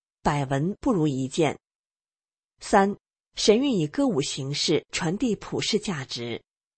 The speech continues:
东西方观众都喜爱。同样来自台湾的主要领舞演员黄渤汉说，神韵的宗旨是复兴中华五千年传统文化，这些都是神教给人做人的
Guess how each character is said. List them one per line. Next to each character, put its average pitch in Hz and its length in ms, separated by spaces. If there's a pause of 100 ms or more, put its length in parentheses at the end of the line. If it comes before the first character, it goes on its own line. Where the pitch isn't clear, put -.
(100)
东 269 180
西 262 160
方 233 200
观 226 220
众 185 280
都 262 180
喜 - 220
爱。 113 320 (1080)
同 196 180
样 254 200
来 175 100
自 202 160
台 175 220
湾 240 200
的 185 240
主 151 140
要 151 140
领 147 180
舞 165 80
演 131 220
员 117 360
黄 165 220
渤 170 100
汉 156 260
说， 127 400 (500)
神 196 260
韵 262 160
的 214 80
宗 208 300
旨 120 240
是 - 180
复 220 220
兴 226 340
中 262 240
华 165 240
五 143 160
千 233 240
年 156 180
传 147 220
统 135 220
文 107 180
化， 123 320 (760)
这 277 160
些 254 260
都 269 100
是 220 160
神 151 440
教 262 140
给 202 200
人 135 260
做 247 200
人 135 280
的 196 160